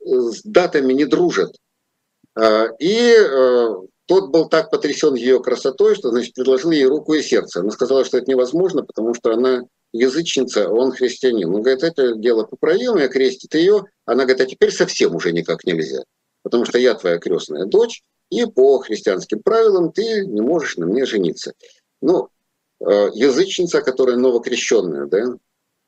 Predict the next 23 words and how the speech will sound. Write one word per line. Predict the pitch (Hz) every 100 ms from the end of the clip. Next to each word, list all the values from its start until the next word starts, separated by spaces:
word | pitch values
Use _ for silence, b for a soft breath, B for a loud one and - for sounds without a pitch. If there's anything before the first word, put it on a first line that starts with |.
| _ _ - 98
которая | 110 - 220 131 117 - _
объясняет | 113 113 131 160 - 165 165 135 98 -
человеку, | - 120 127 131 151 - 139
который | 98 110 107
курирует | 98 139 175 254 233 185 170
церковь, | - 139 117 - 71 - - _ _ _ - - - - - _ _ _ _
да, | 135 175 165 _ _ _ _ -
э, | 92 95 - - -
каким-то | 131 131 202 170 156
элементарным | 147 147 131 170 160 151 135
вещам. | 143 - 95 78 - _ _ _ _
И | 127
тот | 131 180
говорит: | 156 147 -
«Переклюкала | 170 165 156 156 117 107
меня, | 107 104
если | 98 87 107
Ольга», | 143 175 143 131 -
то | -
есть, | 113 87 -
э, | 78 92 90 85 - _
обманула, | - 120 135 165 160 127 90 98
обошла, | 110 117 92 69